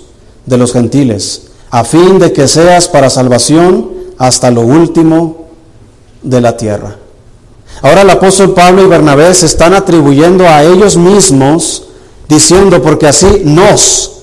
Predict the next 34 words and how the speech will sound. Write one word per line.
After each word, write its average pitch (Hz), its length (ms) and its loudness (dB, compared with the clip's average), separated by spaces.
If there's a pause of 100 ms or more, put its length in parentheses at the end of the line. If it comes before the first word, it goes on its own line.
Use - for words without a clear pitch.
ha 147 100 0
mandado 160 460 2
el 147 80 0
Señor", 151 360 0
diciendo: 139 600 -2 (260)
"Te 160 220 2
he 175 60 2
puesto 180 360 0
por 156 160 -2
luz 156 160 2
de 156 60 0
los 147 160 -2
gentiles". 135 580 -4 (1400)
Y 127 60 0
yo 196 180 2
creo, 208 220 2
hermanos, 156 420 -2
que 156 120 -4
este 196 200 -2
pasaje 131 760 -2 (520)
no 160 160 0
solamente 180 540 2
habla 175 300 2
de 139 320 0
Isaías, 143 760 0 (420)
no 165 140 0
solamente 180 460 0
habla 165 520 0
de 139 100 0
la 143 120 0
profecía 160 400 0
directa 165 420 2
sobre 131 300 -2
Jesucristo, 160 880 -4